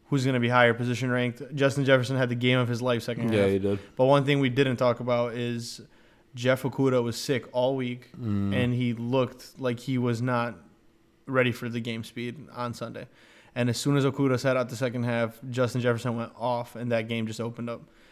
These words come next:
Speaker 1: So I think that was a huge part of it, because Justin Jefferson didn't get the touchdown. He just had an absurd amount of volume.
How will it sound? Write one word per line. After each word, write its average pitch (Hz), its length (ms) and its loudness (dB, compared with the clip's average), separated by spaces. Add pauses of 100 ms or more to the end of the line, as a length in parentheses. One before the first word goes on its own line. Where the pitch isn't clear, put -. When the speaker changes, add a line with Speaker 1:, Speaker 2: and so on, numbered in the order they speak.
(300)
Speaker 1:
So - 120 0
I 123 40 4
think 135 220 0
that 123 260 2
was 123 400 2
a 127 80 -4
huge 127 340 2
part 113 220 2
of 110 80 -6
it, 92 200 -14
because 127 280 -2
Justin 139 240 2
Jefferson 135 240 2
didn't 123 140 2
get 113 80 -2
the - 60 -16
touchdown. 113 420 -2
He 120 100 -4
just 117 160 -2
had 117 340 2
an 120 220 -6 (280)
absurd - 380 -2
amount 117 200 0
of 113 40 -6
volume. 120 340 -8